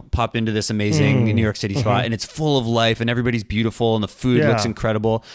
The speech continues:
Speaker 1: That to me
Speaker 2: Yeah.
Speaker 1: is what Joseph Leonard is. It can't hold more than fifty people in there. And really the centerpiece of it is this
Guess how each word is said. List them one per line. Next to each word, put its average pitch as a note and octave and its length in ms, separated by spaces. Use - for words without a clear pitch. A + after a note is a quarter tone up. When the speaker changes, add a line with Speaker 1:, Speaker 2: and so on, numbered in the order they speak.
Speaker 1:
That D3 180
to C#3+ 80
me C3 80
Speaker 2:
Yeah. A#2+ 40
Speaker 1:
is A2 80
what G#2+ 120
Joseph G2 300
Leonard E2+ 280
is. E2 260
It C3+ 100
can't D#3+ 260
hold B2 320
more A2 160
than G#2 140
fifty A2 300
people A#2 340
in B2 120
there. C3+ 200
And G#2+ 220
really D3 200
the G2 100
centerpiece A2+ 520
of F#2 160
it F#2 60
is F2 140
this F2+ 200